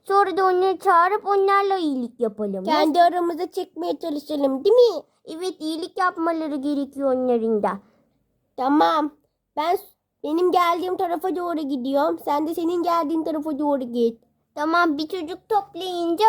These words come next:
Speaker 1: buluşalım.
Speaker 2: Şey, bir mahalle ben dolaşayım, bir mahalle sen dolaş.
Speaker 1: Tamam.
Speaker 2: Saat şu anda kaç? On iki buçuk. Üçte buluşalım.
Speaker 1: Tamam. Ama şey, bence çocuk toplayınca buluşalım.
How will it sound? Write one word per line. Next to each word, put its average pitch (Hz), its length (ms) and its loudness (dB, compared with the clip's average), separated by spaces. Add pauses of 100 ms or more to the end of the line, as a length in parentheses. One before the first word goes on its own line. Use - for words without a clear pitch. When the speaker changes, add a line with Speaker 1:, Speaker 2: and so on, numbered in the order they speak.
(100)
Speaker 1:
buluşalım. 330 760 2
Speaker 2:
Şey, 370 440 2
bir 381 180 8
mahalle 392 520 2
ben 381 260 0
dolaşayım, 370 480 -2
bir 381 80 0
mahalle 349 440 0
sen 359 340 0
dolaş. 269 340 0 (300)
Speaker 1:
Tamam. 320 420 -4 (320)
Speaker 2:
Saat 359 340 0 (560)
şu 381 200 0
anda 381 320 2
kaç? - 480 -4 (100)
On 359 160 0
iki 285 300 -2
buçuk. 453 360 0 (280)
Üçte 403 380 -2
buluşalım. 339 600 0 (360)
Speaker 1:
Tamam. 302 420 -4 (320)
Ama 370 320 0 (100)
şey, 381 300 0 (160)
bence 359 460 -2 (220)
çocuk 349 400 -6
toplayınca 381 680 0
buluşalım. 220 680 -2